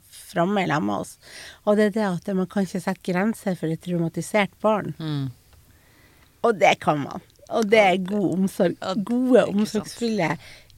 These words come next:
Speaker 1: grenser og rammer, det trenger jo alle unger å ha.
Speaker 2: Ja.
Speaker 1: Det er klart de må ha det. Men det er liksom hvordan gi de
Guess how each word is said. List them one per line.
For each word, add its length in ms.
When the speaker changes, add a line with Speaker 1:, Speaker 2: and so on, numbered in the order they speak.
Speaker 1:
grenser 580
og 80
rammer, 380
det 540
trenger 420
jo 140
alle 280
unger 240
å 200
ha. 180
Speaker 2:
Ja. 180
Speaker 1:
Det 80
er 100
klart 300
de 60
må 180
ha 100
det. 400
Men 240
det 100
er 180
liksom 360
hvordan 680
gi 600
de 540